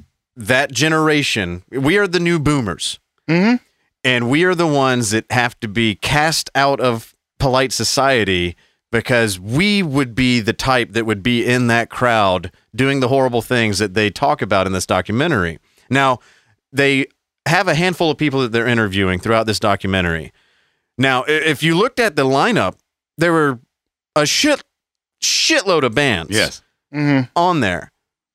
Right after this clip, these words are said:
Speaker 1: But for some reason, they pick out one band or one guy that wasn't ever on any of the main stages.
Speaker 2: No.
Speaker 1: One Moby. We actually brought him up last week, uh,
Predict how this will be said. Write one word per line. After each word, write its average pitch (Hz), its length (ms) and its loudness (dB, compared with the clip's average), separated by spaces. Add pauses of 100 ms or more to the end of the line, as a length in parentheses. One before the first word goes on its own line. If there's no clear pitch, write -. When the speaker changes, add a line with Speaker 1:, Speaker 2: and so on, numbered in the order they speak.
(140)
Speaker 1:
But - 140 0
for 208 100 -2
some 285 260 0
reason, 127 360 0
they 147 100 2
pick 180 300 -2
out 170 180 2
one 247 280 0
band 113 520 0
or 143 200 2
one 131 380 0
guy 143 520 0 (440)
that 190 120 2
wasn't 220 320 0
ever 196 380 0
on 180 300 2
any 180 340 2
of 147 220 0
the 147 80 0
main 147 200 2
stages. 113 580 -2 (160)
Speaker 2:
No. 147 260 2 (460)
Speaker 1:
One 180 500 0 (200)
Moby. 127 800 0 (320)
We 170 140 2
actually 233 220 -2
brought 165 220 2
him 185 80 0
up - 160 0
last 135 260 0
week, 117 360 0 (340)
uh, 143 460 2